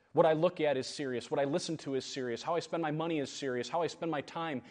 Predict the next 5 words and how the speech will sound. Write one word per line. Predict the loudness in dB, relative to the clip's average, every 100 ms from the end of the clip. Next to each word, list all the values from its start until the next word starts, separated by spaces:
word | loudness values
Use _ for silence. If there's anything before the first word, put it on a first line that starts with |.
| -4
is | -4
serious. | -2 -2 0 0 -2 -8 -12 -12 _ _ _ _ _ 2
I | 2
can't | 2 -2 -4 -2
live," | 2 6 6 4 -2